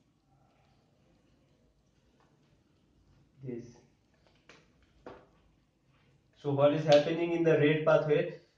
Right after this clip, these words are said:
When, uh, this bond is breaking, this chlorine will be eliminated. This C L minus will be eliminated and we will get this. After that, we will get this neutral pyridine. Okay.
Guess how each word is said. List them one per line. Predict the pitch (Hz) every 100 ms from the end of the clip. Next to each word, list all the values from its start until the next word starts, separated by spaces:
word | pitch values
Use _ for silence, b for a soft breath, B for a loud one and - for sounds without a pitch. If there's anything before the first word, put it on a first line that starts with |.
| _ -
When, | 143 156 165 165
uh, | 139 147 139 139 135 131 131
this | 147 160
bond | 156 151 156 156
is | 165
breaking, | 139 156 156 170 156
this | 156
chlorine | - 151 147 156 156
will | 156 156 156
be | 175 - - -
eliminated. | 139 147 147 143 123 110 - -
This | 139 135 -
C | 147
L | 147
minus | 151 147 151
will | 151
be | 147
eliminated | 143 143 143 147 156
and | 147 143
we | 143
will | 139
get | 139 135
this. | 139 156 - b b b -
After | - - 139 131 -
that, | 135 139 139 - -
we | - 127 127
will | 127 123
get | 127 123 120 120
this | 120 -
neutral | 127 123 123 120 123 123 -
pyridine. | 127 123 117 113 - _ _ _ _ _ _ _ _ _ _ _ _ _ _ 143
Okay. | 131 117 110